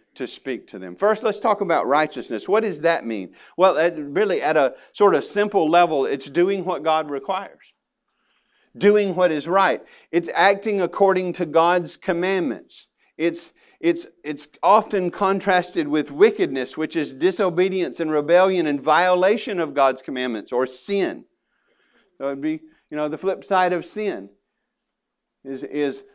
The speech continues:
obedience to God's word, obedience to God's commands, out of love for Him, obedience with joy because we love Him and want to glorify Him, keeping His word, His law in thought, word, and deed.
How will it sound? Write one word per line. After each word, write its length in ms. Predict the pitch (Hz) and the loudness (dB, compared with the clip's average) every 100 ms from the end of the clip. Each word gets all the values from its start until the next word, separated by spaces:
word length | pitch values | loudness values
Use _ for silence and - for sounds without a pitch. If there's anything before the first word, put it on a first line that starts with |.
| - | -2
obedience 680 | 135 - 185 185 190 170 - | -2 0 -2 0 -2 -4 -6
to 120 | 180 | -4
God's 380 | 160 165 156 139 | 0 0 0 -4
word, 300 | 151 143 123 | -2 0 0
obedience 640 | 123 120 175 185 190 147 - | -4 -2 -2 -2 -4 -4 -8
to 120 | 165 | -6
God's 340 | 156 156 143 | 0 -2 -2
commands, 460 | - 156 147 131 110 | -6 -4 -2 -4 0
out 220 | 147 180 | 4 6
of 140 | 160 | 4
love 300 | 156 170 180 | 6 6 6
for 200 | - 156 | 2 -4
Him, 260 | 120 117 110 | -4 -4 -4
obedience 580 | 120 143 185 196 143 - | -4 -2 -4 -4 -6 -6
with 220 | 151 135 | -6 -2
joy 340 | 139 175 180 | 2 4 4
because 380 | 135 131 156 139 | 2 -2 -2 -2
we 160 | 147 135 | -4 -4
love 480 | 123 139 180 190 - | -2 4 4 4 -2
Him 380 | 139 120 113 117 _ _ - | -4 -4 -6 -10 _ _ -8
and 200 | 123 143 | -4 0
want 240 | 160 143 | 0 -2
to 120 | - 143 | -8 -6
glorify 840 | 131 147 180 180 160 160 107 98 | -2 2 4 4 0 -4 -8 -8
Him, 260 | 104 95 90 - _ - | -10 -12 -12 -20 _ -8
keeping 440 | 214 214 214 202 | -4 -4 -4 -2
His 320 | 180 175 175 | 0 -2 -4
word, 420 | 156 170 160 143 135 | -2 4 4 4 0
His 260 | 180 170 | -2 -2
law 360 | 156 160 151 123 | 0 2 2 0
in 320 | 127 127 120 | -2 -4 0
thought, 340 | 156 165 135 | 2 2 2
word, 260 | 139 139 131 | -2 -2 -2
and 160 | 117 104 | -8 -10
deed. 220 | 80 | -12